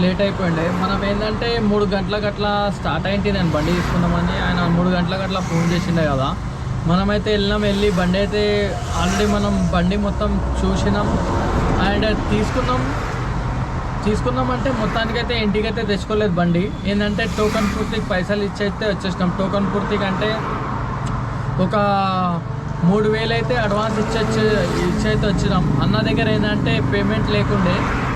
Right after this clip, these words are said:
ఆయనకు వచ్చేది ఉంది బయటికి వెళ్ళి, ఒక, ఒక టూ డేస్ది టైమ్ అయితే ఇచ్చిండు। ఆ టూ డేస్ తర్వాత మనం క్యాష్ హ్యాండ్ ఓవర్ చేసి బండి అయితే తెచ్చుకోవాలని, బండి అయితే తెచ్చుకుంటాం అనేది చెప్పినాం। మనకి రే-, రేట్ వచ్చేసి ఎంత పడ్డదంటే బండి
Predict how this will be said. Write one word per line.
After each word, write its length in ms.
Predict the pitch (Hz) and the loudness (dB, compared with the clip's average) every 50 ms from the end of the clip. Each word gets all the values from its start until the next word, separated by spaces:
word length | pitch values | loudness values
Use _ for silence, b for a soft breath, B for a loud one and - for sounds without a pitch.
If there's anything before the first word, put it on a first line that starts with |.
| - - - - - 180 | -2 -2 -2 -2 -2 0
ఆయనకు 260 | 190 202 208 202 - 202 | 0 0 0 0 0 -2
వచ్చేది 300 | 175 - 220 220 208 214 220 | -2 -2 -2 -2 0 0 0
ఉంది 140 | 214 208 208 180 | 2 2 2 2
బయటికి 260 | 190 180 175 196 175 196 | 2 0 0 0 0 0
వెళ్ళి, 180 | 185 175 180 196 196 | 0 0 0 0 0
ఒక, 100 | 196 208 202 202 190 185 180 175 170 - - - - - - - - 185 | 0 0 0 0 2 2 0 0 0 -2 -4 -6 -6 -6 -6 -4 -4 -2
ఒక 120 | 175 202 196 135 | 0 0 0 0
టూ 80 | 202 202 202 | 0 0 2
డేస్ది 300 | 196 208 208 185 175 214 202 - | 2 2 2 2 0 0 0 0
టైమ్ 180 | 180 170 180 185 196 | 0 0 0 0 0
అయితే 180 | 202 202 - 160 185 | 0 0 -2 -2 -2
ఇచ్చిండు। 360 | - - - 185 175 156 165 202 - - - - - - - - - - 185 | -2 -2 0 0 2 2 2 0 0 -2 -2 -4 -4 -4 -4 -4 -2 -2 0
ఆ 40 | 190 185 | 0 2
టూ 80 | 208 208 208 202 | 2 2 2 2
డేస్ 160 | 233 214 - 226 | 0 0 0 0
తర్వాత 280 | 220 196 190 220 202 240 233 226 | 0 0 0 0 0 -2 -2 -2
మనం 180 | 233 220 226 220 190 - | -2 -2 -2 -2 0 0
క్యాష్ 280 | 196 170 175 175 - - | 0 0 0 0 0 0
హ్యాండ్ 180 | 185 190 190 202 208 | 0 0 2 2 2
ఓవర్ 180 | 214 214 202 - 202 | 2 2 0 0 0
చేసి 240 | 196 185 - - - - 175 | 0 0 0 0 0 0 2
బండి 180 | 175 175 180 196 | 2 2 2 2
అయితే 140 | 202 - 208 - - | 2 2 2 2 2
తెచ్చుకోవాలని, 760 | - - - - - 196 190 196 190 190 190 190 208 220 233 214 202 185 - - - - - - - - - - - - - | 2 2 2 2 2 4 2 2 2 2 2 2 2 0 2 2 0 0 0 0 -2 -2 -2 -2 -2 -2 0 0 0 2 2
బండి 180 | 180 185 190 214 | 2 2 2 2
అయితే 140 | 220 220 233 220 214 | 0 0 0 2 2
తెచ్చుకుంటాం 460 | 208 214 - 208 220 208 220 202 202 196 | 0 0 -2 -2 -2 0 0 0 2 2
అనేది 260 | 196 196 196 196 208 226 | 0 0 0 0 0 0
చెప్పినాం। 320 | 214 202 - 196 185 185 196 202 202 | -2 -2 -2 -2 0 0 0 0 0
మనకి 280 | 202 214 208 - 202 196 175 175 190 | 0 0 0 0 0 0 0 2 2
రే-, 200 | 208 214 214 190 - 180 170 185 | 2 2 0 -2 -2 0 0 2
రేట్ 180 | 208 214 233 233 | 0 0 0 -2
వచ్చేసి 460 | 233 - - - 254 247 220 - - 233 220 | -2 -4 -2 -2 -2 -2 -2 -2 0 0 0
ఎంత 140 | 214 185 220 214 226 | 0 0 0 0 0
పడ్డదంటే 540 | 220 202 190 226 214 208 196 185 170 220 233 285 320 - - - - - - - - - - - - - - 160 | 0 0 0 0 0 0 0 0 0 0 -2 -2 -2 -4 -4 -6 -6 -6 -4 -4 -4 -4 -4 -2 -2 -2 0 2
బండి 280 | 190 202 214 208 240 254 | 2 2 2 0 0 0